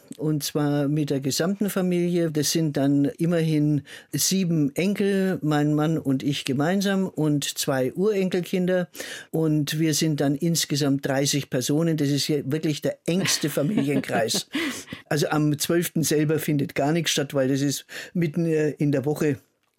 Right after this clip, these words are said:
Speaker 1: Da gehe ich mit meinem Mann schön essen und das war's. Und am Samstag drauf ist diese Familienfeier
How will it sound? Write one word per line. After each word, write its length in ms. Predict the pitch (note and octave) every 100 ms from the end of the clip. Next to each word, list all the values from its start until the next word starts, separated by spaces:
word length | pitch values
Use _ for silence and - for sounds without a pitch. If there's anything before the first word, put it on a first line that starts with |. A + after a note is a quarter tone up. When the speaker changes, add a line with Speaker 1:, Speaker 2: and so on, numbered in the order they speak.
| -
Speaker 1:
Da 120 | B2+
gehe 120 | C#3+
ich 140 | C3+ A#2+
mit 160 | C3
meinem 220 | C3+ A#2+
Mann 180 | A#2+ C3+ - - -
schön 240 | - C#3
essen 300 | C3 C#3+ D#3+
und 200 | C3+ B2
das 160 | A#2+ -
war's. 340 | C#3 F#3 F#3+ - - -
Und 500 | E3 D3+ D3 C#3 -
am 280 | D3+ C#3 C#3+
Samstag 600 | - D#3 E3 - C3+ -
drauf 400 | - D#3 F#3+ -
ist 320 | - D3+ -
diese 240 | D3 C#3 C3+
Familienfeier 840 | B2+ D3 G#3 G3+ G3 F3+ F3 E3+